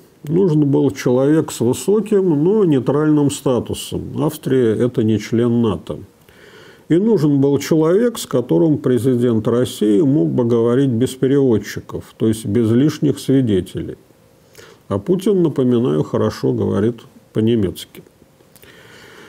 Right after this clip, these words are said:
По иронии судьбы, фамилия австрийского канцлера не Хаммер.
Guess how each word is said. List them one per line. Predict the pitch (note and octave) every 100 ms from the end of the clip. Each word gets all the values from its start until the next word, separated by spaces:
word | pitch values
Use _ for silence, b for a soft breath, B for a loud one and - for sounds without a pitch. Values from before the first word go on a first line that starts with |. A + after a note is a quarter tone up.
| B B B B
По | - D#3+
иронии | G#3 C4+ B3 G#3+
судьбы, | F3+ F3+ E3+ F3 F#3+ A3+ A3+ D3+ -
фамилия | D3+ D3 E3 F3+ E3 C#3+
австрийского | C3 - D3 D3 D3 C3 B2
канцлера | - E3 G3 G3 F3 E3 D#3 D#3 C#3
не | B2+ C#3+ F3
Хаммер. | - A2 G2+ F#2+ F#2